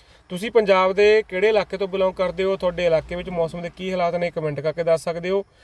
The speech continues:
ਅਗਰ ਚੈਨਲ 'ਤੇ ਨਵੇਂ ਹੋ, ਪਹਿਲੀ ਵਾਰੀ ਵੀਡੀਓ ਦੇਖ ਰਹੇ ਹੋ, ਤਾਂ ਕਿਰਪਾ ਕਰਕੇ ਚੈਨਲ ਸਬਸਕ੍ਰਾਈਬ ਵੀ ਕਰੋ। ਹੁਣ ਅਸੀਂ ਜ਼ਿਲ੍ਹਿਆਂ ਦੇ ਹਿਸਾਬ ਨਾਲ ਗੱਲ ਕਰ ਲੈਂਦੇ ਹਾਂ, ਕਿਹੜੇ ਜ਼ਿਲ੍ਹੇ ਵਿੱਚ ਕਦੋਂ ਮੀਂਹ ਹੈ। ਤੀਹ ਜੁਲਾਈ ਦੀ ਗੱਲ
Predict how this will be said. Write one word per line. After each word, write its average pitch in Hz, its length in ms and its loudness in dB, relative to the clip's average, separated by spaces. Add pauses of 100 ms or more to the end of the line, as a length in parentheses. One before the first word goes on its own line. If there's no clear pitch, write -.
(260)
ਅਗਰ 208 160 2
ਚੈਨਲ 214 260 4
'ਤੇ 220 120 0
ਨਵੇਂ 208 300 4
ਹੋ, 214 80 4
ਪਹਿਲੀ 208 300 0
ਵਾਰੀ 214 180 0
ਵੀਡੀਓ 202 220 -2
ਦੇਖ 175 240 -6
ਰਹੇ 190 120 -4
ਹੋ, 196 40 -2
ਤਾਂ 196 120 -4
ਕਿਰਪਾ 185 320 0
ਕਰਕੇ 196 260 -4
ਚੈਨਲ 170 280 -2
ਸਬਸਕ੍ਰਾਈਬ 156 420 -6
ਵੀ 156 100 -10
ਕਰੋ। 196 280 2 (440)
ਹੁਣ 208 120 6
ਅਸੀਂ 247 260 -2
ਜ਼ਿਲ੍ਹਿਆਂ 208 280 6
ਦੇ 240 60 6
ਹਿਸਾਬ 220 260 4
ਨਾਲ 190 120 2
ਗੱਲ 170 220 2
ਕਰ 165 120 0
ਲੈਂਦੇ 180 180 0
ਹਾਂ, 214 80 4
ਕਿਹੜੇ 196 240 0
ਜ਼ਿਲ੍ਹੇ 190 200 2
ਵਿੱਚ 196 160 -4
ਕਦੋਂ 165 280 2
ਮੀਂਹ 170 260 0
ਹੈ। 139 160 -2 (1500)
ਤੀਹ 233 200 0
ਜੁਲਾਈ 233 220 6
ਦੀ 214 140 -2
ਗੱਲ 196 240 4